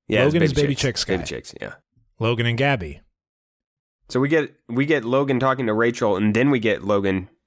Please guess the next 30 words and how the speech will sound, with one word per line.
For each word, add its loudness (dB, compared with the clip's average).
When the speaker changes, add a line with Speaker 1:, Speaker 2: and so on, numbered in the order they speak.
Speaker 1:
talking -4
to -6
Gabby. -4
Speaker 2:
Yeah. -10
Our -6
first -2
back-to-back. -6
Speaker 1:
Yeah. -8
Speaker 2:
Small -2
talk, -2
sneaking -2
candy -2
in -2
the -4
movies. -2
She 0
likes 0
him. -2
This 0
occurred 2
right 2
after 0
they 2
both 0
did -4
the -2
soft -2
pl-, -8
flag 0
planting. -2